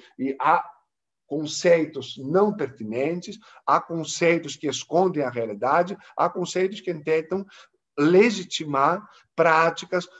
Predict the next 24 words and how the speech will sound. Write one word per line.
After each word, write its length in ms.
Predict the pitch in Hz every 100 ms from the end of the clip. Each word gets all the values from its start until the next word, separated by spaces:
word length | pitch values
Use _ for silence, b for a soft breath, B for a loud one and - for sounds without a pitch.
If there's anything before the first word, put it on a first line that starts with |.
| B
do 160 | 156 156
passado 580 | 156 - 160 160 165
que 60 | 175
estão 260 | 151 180 170
justamente 580 | 175 - 143 151 156 170
reproduzindo. 760 | 180 190 180 156 120 98 87 107
Então, 180 | 113
eu 60 | 107
estava 260 | 104 143 143
dizendo 460 | 131 127 127 110
aí, 200 | 123 127 - b b b b b _
professora 380 | - 123 123 165
Natália, 340 | 160 147 120 113
quando 320 | 139 147 151
é 120 | 151
pra 280 | 147 139 131
professora 320 | 131 123 143
Alessandra 400 | 131 151 143 131
começar 260 | 135 131 139
falando, 460 | 135 135 160 175
por 160 | - 170
favor, 320 | 165 147 156
me 140 | 143
avise. 600 | 123 117 139 170 180 226